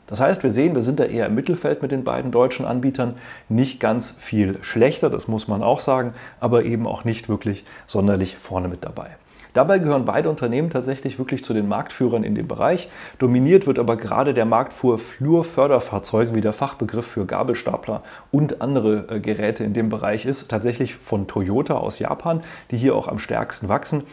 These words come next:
Platz zwei hat dann mittlerweile schon Kion und auf Platz drei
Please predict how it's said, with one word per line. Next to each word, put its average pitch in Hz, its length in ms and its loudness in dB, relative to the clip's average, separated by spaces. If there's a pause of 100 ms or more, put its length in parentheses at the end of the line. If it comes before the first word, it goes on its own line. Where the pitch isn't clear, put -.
(220)
Platz - 260 -2
zwei 127 300 2
hat 160 100 -2
dann 123 100 0
mittlerweile 107 440 0
schon 98 240 -4 (280)
Kion 165 440 2 (240)
und 113 160 -2
auf 104 160 -6
Platz - 240 -4
drei 107 400 -2